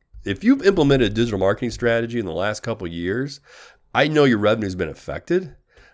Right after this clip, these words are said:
but now you're not scrambling to do something. You're probably keeping that engine going. And the benefits of it is, at the end of the day, whenever that day may be, uh, whether it be a couple weeks from now or a couple months from now, or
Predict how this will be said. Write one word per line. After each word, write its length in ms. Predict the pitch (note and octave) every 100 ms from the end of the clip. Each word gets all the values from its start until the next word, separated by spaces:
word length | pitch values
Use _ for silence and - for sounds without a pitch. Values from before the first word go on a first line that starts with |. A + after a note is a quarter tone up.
| -
but 420 | G2+ G2 F#2+ F2+
now 280 | G#2 C3 F3+
you're 180 | D#3+ A#2+
not 180 | G#2
scrambling 720 | - - G#2 A2+ D3+ A2 F#2
to 80 | E2+
do 180 | D#2 D2+
something. 540 | - D2+ D#2+ F#2+ A2 -
You're 420 | F2 F#2 G2+ G2+
probably 300 | F2 C#3+ F3+
keeping 300 | C#3 B2+ A2
that 200 | G2+ F#2
engine 380 | G#2 G2+ F#2 E2
going. 500 | F2+ B2+ F#2+ D#2 F2 - - _ -
And 360 | G2 F#2+ F#2+ F2+
the 60 |
benefits 420 | G2 E3+ G3+ F#2+
of 140 | G2 F2+
it 80 | F2+
is, 240 | F#2+ F2+ _ _ _ _ -
at 220 | G#2 F#2
the 140 | G#2 C#3+
end 120 | E3
of 100 | G2
the 100 | F2+
day, 540 | F2+ D#3+ G#2+ F2+ G2 - - - _
whenever 320 | - B2 A2+ F#2+
that 180 | F2+
day 160 | G2 G2
may 220 | F#2 F2+
be, 420 | E2 G2+ E2+ A#2 - - - -
uh, 240 | D#2+ D2+
whether 220 | E2 F#2
it 80 | E2+
be 140 | F2 E2
a 60 |
couple 280 | C#2+ B2+ F#2+
weeks 200 | G2 G#2
from 160 | G2+ G2
now 220 | F#2+ A#2
or 160 | G#2+ -
a 40 |
couple 240 | G#2+ F#2+
months 240 | F2 F2 F2+
from 140 | F#2+
now, 160 | F#2+ A2
or 200 | G#2